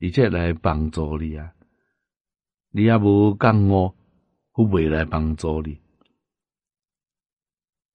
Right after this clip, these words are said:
毋是讲无慈悲，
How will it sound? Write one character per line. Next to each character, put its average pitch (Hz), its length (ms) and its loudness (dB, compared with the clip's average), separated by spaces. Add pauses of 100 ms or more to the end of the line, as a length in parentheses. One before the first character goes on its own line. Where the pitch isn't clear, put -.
(1500)
毋 104 200 0
是 110 180 0
讲 143 260 6
无 127 240 6
慈 127 300 2
悲， 147 380 -2